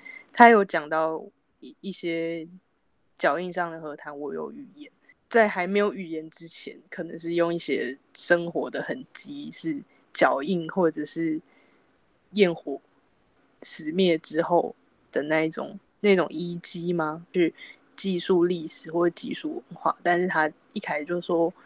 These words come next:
“我有语言”，然后手电一闪一闪，我也会想要就是摩斯密码，就是那也是，那是各种沟通的方式。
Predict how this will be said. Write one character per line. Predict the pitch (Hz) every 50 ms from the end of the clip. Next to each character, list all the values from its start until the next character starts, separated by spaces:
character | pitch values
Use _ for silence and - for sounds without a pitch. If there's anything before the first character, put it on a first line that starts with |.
| - - _ _ _
“我 | - 185 180
有 | 175 170 170
语 | 165 165 156
言”， | - 160 156 - - - _ _ _ _ _ -
然 | 190 196
后 | 214
手 | 220 - 185 165
电 | 160 190 190 196
一 | 202
闪 | 185 - 156 147
一 | 160
闪， | - 160 143 147
我 | 156
也 | 160 170
会 | 170 165
想 | 160 - 143
要 | 151 156 151 147 -
就 | - 165 170
是 | 170 175 170 165
摩 | 165 160 156 151 165
斯 | - - 156 156
密 | 165 170 160 151
码， | 151 - - 165
就 | - - 226
是 | 247 247
那 | 247 247 233
也 | 180 156
是， | 156 170 196 202 - _ _ -
那 | 254 247
是 | 233 247 254
各 | - 254 226 185
种 | - - - -
沟 | - - 139 160
通 | - - 156 156
的 | 151 -
方 | - - - - -
式。 | - - - -